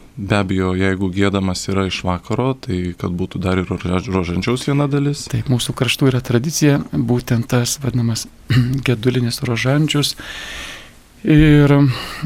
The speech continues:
Speaker 2: šis rožančius, ko gero, dar šią dieną dominuoja, taip, mūsų giedojime.
Speaker 1: Taip.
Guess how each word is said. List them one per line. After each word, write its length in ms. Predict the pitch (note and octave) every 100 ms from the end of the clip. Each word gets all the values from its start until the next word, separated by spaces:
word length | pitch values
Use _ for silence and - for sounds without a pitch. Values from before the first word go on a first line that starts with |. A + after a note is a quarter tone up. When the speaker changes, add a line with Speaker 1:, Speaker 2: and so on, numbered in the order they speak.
| D3 C#3
Speaker 2:
šis 240 | - C#3 C3
rožančius, 380 | B2+ C3+ D3 -
ko 100 | C3+
gero, 280 | C3 C3 B2+
dar 160 | C3
šią 160 | - C3
dieną 300 | B2+ B2+ B2
dominuoja, 480 | B2+ C3 C3+ G#2+ G2+
taip, 320 | - D#3 -
mūsų 400 | C#3 A#2+ A#2 B2
giedojime. 540 | A#2+ A#2 A2+ A2 A2 G#2+ -
Speaker 1:
Taip. 160 | F2